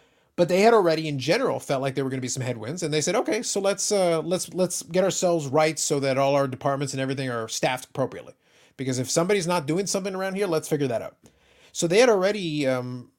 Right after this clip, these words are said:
uh, given some folks retirement packages and stuff months prior. That had already happened. So the, the department was already le-, running lean, which is to say, that means nobody's going anywhere. Everybody that's here has a purpose.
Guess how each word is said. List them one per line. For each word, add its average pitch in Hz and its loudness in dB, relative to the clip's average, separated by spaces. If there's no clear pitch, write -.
uh, 131 -4
given 165 -4
some 156 -2
folks 151 0
retirement 160 -2
packages 120 -2
and 113 -10
stuff 127 -6
months 147 -4
prior. 190 -4
That 160 2
had 196 -2
already 185 2
happened. - -4
So - 2
the, 151 2
the 160 0
department 208 2
was 202 0
already 170 2
le-, 156 0
running 165 0
lean, 208 -6
which 156 -2
is 202 2
to 170 -2
say, 214 2
that 151 2
means 311 -2
nobody's 139 -4
going 170 0
anywhere. 202 -8
Everybody 175 2
that's 165 0
here 180 2
has 156 2
a 143 -2
purpose. - -4